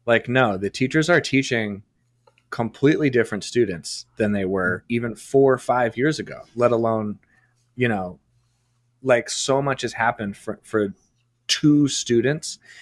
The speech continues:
and the way that students think and the way that they make meaning of things since the pandemic that, like, I feel like I, I feel like I'm still learning how to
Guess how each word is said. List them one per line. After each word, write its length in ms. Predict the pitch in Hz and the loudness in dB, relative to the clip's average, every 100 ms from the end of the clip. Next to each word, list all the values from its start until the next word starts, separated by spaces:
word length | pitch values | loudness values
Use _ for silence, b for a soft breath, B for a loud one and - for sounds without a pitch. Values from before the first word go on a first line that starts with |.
| B | B
and 160 | - 120 | -4 0
the 60 | |
way 200 | 107 113 113 | 2 4 2
that 120 | 110 | 0
students 420 | - 113 104 - | 0 0 -2 -6
think 420 | - 120 123 123 | -4 0 0 0
and 120 | 107 104 | -4 -2
the 60 | |
way 160 | 104 107 | -2 0
that 140 | 104 | 0
they 100 | 104 | -2
make 260 | 104 104 98 | -2 -2 -2
meaning 280 | 98 107 - | -4 -4 -4
of 100 | - | -4
things 460 | 135 139 147 - B B B | -2 -2 -4 -10 B B B
since 240 | - 135 123 | -8 -6 -2
the 100 | - | -2
pandemic 600 | 135 131 123 123 135 127 | 0 0 2 0 0 0
that, 200 | 107 120 | 0 2
like, 320 | 110 98 - _ _ _ _ _ _ _ _ _ _ _ - | 0 -2 -8 _ _ _ _ _ _ _ _ _ _ _ 0
I 140 | 120 | 0
feel 240 | 120 143 143 | 2 4 6
like 180 | 135 | 4
I, 140 | 123 120 _ - | 2 -2 _ -2
I 140 | 123 | -2
feel 180 | - 131 | 2 4
like 160 | 131 | 4
I'm 160 | 123 117 | 2 -2
still 420 | - - 120 113 | -6 0 2 2
learning 480 | 107 110 120 101 92 _ _ _ _ - | 2 0 0 -2 -8 _ _ _ _ -14
how 260 | - 113 104 | 0 2 2
to 580 | - 113 104 98 95 92 | -2 -2 0 0 -4 -6